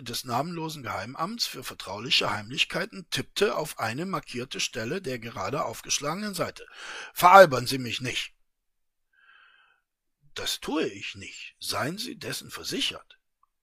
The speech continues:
Ach du Lügenbold, schimpfte der Amtsvorsteher. Nichts als lügen könnt ihr. Ich kenne das schon, du faules Früchtchen. Tatsächlich kannte er es freilich nicht, denn so ein Fall wie der des Reisenden war ihm noch nie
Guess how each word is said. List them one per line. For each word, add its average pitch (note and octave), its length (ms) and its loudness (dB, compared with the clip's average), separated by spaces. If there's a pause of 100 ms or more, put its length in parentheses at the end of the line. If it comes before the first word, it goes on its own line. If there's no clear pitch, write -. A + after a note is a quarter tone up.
(240)
Ach F3 240 10 (100)
du F#3 260 -4
Lügenbold, C3 800 -2
schimpfte C#3 440 -2
der A#2 160 -2
Amtsvorsteher. A2 640 -6
Nichts F#3+ 400 -4
als D3+ 360 2
lügen B2+ 480 -6
könnt A#2+ 280 -8
ihr. A2 140 -6
Ich D#3+ 240 0
kenne C4+ 260 2
das B2+ 180 -2
schon, G2+ 300 -4 (460)
du A#2+ 120 -8
faules A2+ 440 -2
Früchtchen. - 580 -6 (760)
Tatsächlich - 720 -8 (180)
kannte A2 360 -4
er A#2 280 -4
es A2+ 120 -4
freilich G#2+ 520 -8
nicht, G3 300 -4
denn A#2 140 -10
so B2 300 -6
ein B2 220 -6
Fall A#2 500 2
wie A2+ 80 -14
der B2+ 200 -4
des - 260 -6
Reisenden C3 580 -2
war B2 180 -2
ihm A2+ 120 -8
noch G2+ 180 -14
nie G3 300 -8